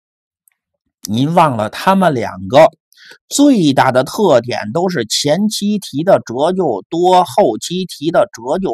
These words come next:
少，叫加速折旧法。在讲前边第一章的时候，我就说过，体现了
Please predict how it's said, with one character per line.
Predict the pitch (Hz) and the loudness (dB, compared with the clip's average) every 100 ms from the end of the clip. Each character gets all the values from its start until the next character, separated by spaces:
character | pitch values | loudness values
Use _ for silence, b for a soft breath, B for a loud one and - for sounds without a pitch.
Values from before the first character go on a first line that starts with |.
| 85 | -8
少， | - - - 104 143 B B B | -12 -10 -2 4 2 B B B
叫 | 143 117 - | 2 2 0
加 | - 196 196 208 214 | 0 2 4 6 4
速 | - 277 233 123 110 | 2 -2 -2 -2 -4
折 | - 117 143 | -4 2 2
旧 | 175 185 | 2 -2
法。 | 120 90 - 80 95 113 _ - | -4 -6 -6 -2 0 0 _ -2
在 | 156 139 | 0 0
讲 | 120 107 | -2 -6
前 | - 151 180 | -4 -4 2
边 | 196 202 - | 4 4 0
第 | 196 | -6
一 | 185 208 226 | -6 -4 -4
章 | 202 180 175 | 2 2 2
的 | 156 | -4
时 | - | -4
候， | 151 | -4
我 | 107 | -4
就 | 107 | -8
说 | - 175 165 | -6 -2 0
过， | 156 180 | 2 0
体 | - 117 110 | -4 -16 -10
现 | - 202 | -2 0
了 | 143 | 2